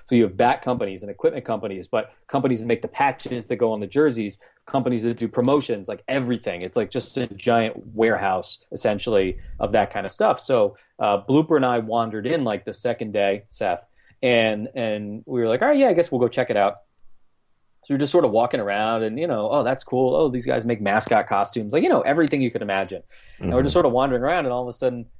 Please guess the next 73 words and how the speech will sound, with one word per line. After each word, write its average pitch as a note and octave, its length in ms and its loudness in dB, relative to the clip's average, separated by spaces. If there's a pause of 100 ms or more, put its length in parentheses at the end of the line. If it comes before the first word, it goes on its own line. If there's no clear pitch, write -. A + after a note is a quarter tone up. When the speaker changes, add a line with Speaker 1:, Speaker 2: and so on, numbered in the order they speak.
(220)
Speaker 1:
he's B2 140 -4
like, A2 260 2
"Hey, E3+ 300 -6
that's, - 300 -12
that's - 180 -18
Mister E3+ 220 -6
Belding." C#3+ 360 0
I F2+ 60 -8
was G#2 80 -8
like, F#2+ 160 -8 (240)
"You're G2 260 -12
Speaker 2:
<laughs> - 80 -8
Speaker 1:
absolutely F3+ 460 2
right. G3 380 2
It C3+ 100 0
is." E3+ 320 2 (300)
And C#3+ 100 -4
so E3 60 4
we G#3+ 40 4
just G3 140 -2
walked D3+ 260 4
over, E3 200 2 (100)
and, C3+ 220 -2 (180)
uh, - 140 -8
when G#3+ 100 -2
I - 80 2
tell D4+ 100 -2
you C#4 100 2
this A#3+ 160 0
is, A#3 60 -2
like, F#3+ 140 2
the D3+ 80 2
nicest A#2+ 460 -2
person C#3 280 0
I've A#2+ 120 2
ever A#2+ 160 2
met A#2 160 2
in B2 60 0
my A2 100 0
life, B2+ 200 4
he's F3+ 120 -4
like, F#3+ 100 4
"Hey, E4 180 4
guys, A3+ 280 2
how C4 160 6
are D4+ 100 4
you? A3+ 100 4
You C#3+ 80 2
want G3 140 0
an G3 60 0
autograph G3+ 320 2
picture? D#4 240 -6
You G#3+ 100 -2
want D3 160 0
a D3 240 -2
this?" C4 260 2
Like, F#3 240 2 (220)
he A3+ 140 2
was B3+ 180 4
just, F3 180 2
he D#3+ 180 2
couldn't G3+ 260 2
care C#3+ 180 4
less B2 320 4
about G#2 300 2
that. F#2+ 320 2
And A#2 240 -4 (180)
so - 140 0
I C3+ 80 4
guess F3 260 -4
he E3+ 120 -16
goes C3 260 -2
around, A#2 420 -4